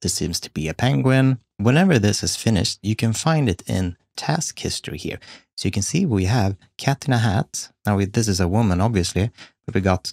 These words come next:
our four images here, um, all the settings. Now you can't see them because of my face, but, uh, it's not that important. You have the generation info here, similar as the P N G info. And that way you can run something, for example, overnight, or just test a lot of different settings instead of using, like, the X Y Z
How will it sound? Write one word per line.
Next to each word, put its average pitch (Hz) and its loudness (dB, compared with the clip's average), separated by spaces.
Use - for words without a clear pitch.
our 92 2
four 143 2
images 92 4
here, 110 2
um, 92 0
all 107 4
the 98 4
settings. 92 4
Now 101 6
you 98 4
can't 95 2
see - 2
them 85 2
because 95 -2
of 87 -4
my 87 0
face, 90 -2
but, - -10
uh, 85 -2
it's - -12
not - -14
that 82 0
important. 87 -4
You 104 2
have 95 4
the 90 -2
generation 87 0
info 82 -10
here, 92 -8
similar 90 -6
as 85 -12
the - -20
P - -6
N 98 0
G 85 -6
info. - -10
And 101 0
that 170 4
way 117 4
you 95 2
can 98 -2
run 135 2
something, 92 0
for 107 0
example, 104 0
overnight, 90 0
or 92 -2
just 90 -2
test - -2
a 92 -4
lot 95 0
of 82 -4
different 92 -2
settings 131 0
instead 87 -4
of 82 -6
using, 87 -4
like, 85 -6
the - -6
X - -10
Y 82 -8
Z 85 -6